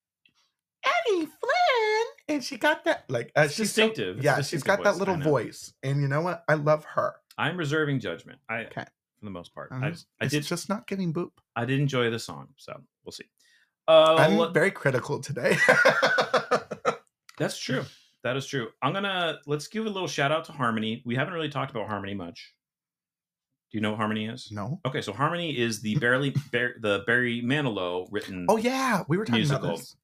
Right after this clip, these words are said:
Speaker 2: And it, it opened yesterday. And for those of you who don't know, it's a Harmony. It's about this singing group from, I wanna say, like, the nineteen twenties or something like that. And they were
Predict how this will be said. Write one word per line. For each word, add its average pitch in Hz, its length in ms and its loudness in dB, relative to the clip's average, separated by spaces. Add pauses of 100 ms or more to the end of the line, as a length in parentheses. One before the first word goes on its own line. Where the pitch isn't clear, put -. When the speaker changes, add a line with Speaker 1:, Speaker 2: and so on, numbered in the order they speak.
(360)
Speaker 2:
And 101 540 0 (120)
it, 113 340 -2 (300)
it 107 160 -6
opened 113 640 0 (300)
yesterday. 101 1040 -6 (720)
And 107 800 2
for 113 100 -10
those 113 140 2
of 113 60 -6
you 113 60 -2
who 110 60 -2
don't 107 60 0
know, 107 180 0
it's 104 140 -6
a 104 60 -16 (100)
Harmony. 120 720 -2
It's - 420 -6
about 120 500 -2
this 107 180 0
singing 170 460 -6
group 160 400 -4 (460)
from, 107 120 -4
I 107 80 0
wanna 107 160 -2
say, 113 120 -4
like, 98 120 -4
the - 60 -10
nineteen 92 480 -8 (360)
twenties 143 440 -4
or 117 60 -8
something 120 320 -8
like 113 200 -4
that. 110 300 0 (440)
And 98 640 2
they 101 220 0
were 92 340 -2